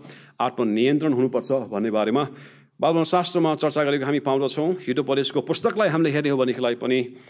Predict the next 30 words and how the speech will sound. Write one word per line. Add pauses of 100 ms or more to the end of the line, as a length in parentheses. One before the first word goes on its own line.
(160)
धेरै
ठाउँमा
चाहिँ
कुन
बेला
हामीले
मुख
खोल्नु
हुँदैन
भन्ने
बारेमा (440)
उल्लेख
गरेको
हामी
पाउँदछौँ। (520)
हितोपदेश
चौधको
सत्रमा
हेऱ्यो
भनेदेखिलाई,
जब
हामीलाई
रिस
उठ्छ, (340)
त्यति
बेला
हामीले (440)
मुख
खोल्नु
हुँदैन।